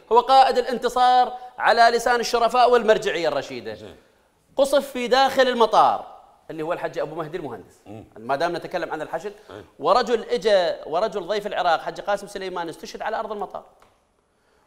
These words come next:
Speaker 1: وصارت تحقيقات.
Speaker 2: سهلة.
Speaker 1: لا، لا، هو سؤالي.
Speaker 2: إيه.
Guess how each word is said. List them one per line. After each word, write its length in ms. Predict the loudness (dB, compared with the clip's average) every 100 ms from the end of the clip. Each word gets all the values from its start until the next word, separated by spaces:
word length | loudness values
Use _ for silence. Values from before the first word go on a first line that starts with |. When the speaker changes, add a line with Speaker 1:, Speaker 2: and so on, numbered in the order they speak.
| _
Speaker 1:
وصارت 460 | -4 2 2 2 -4
تحقيقات. 560 | -4 -2 0 0 0
Speaker 2:
سهلة. 400 | -4 -14 -12 -12 -8 -2
Speaker 1:
لا، 80 |
لا، 80 | 2
هو 100 | 2
سؤالي. 340 | 2 4 2 2
Speaker 2:
إيه. 420 | -8 -14 -18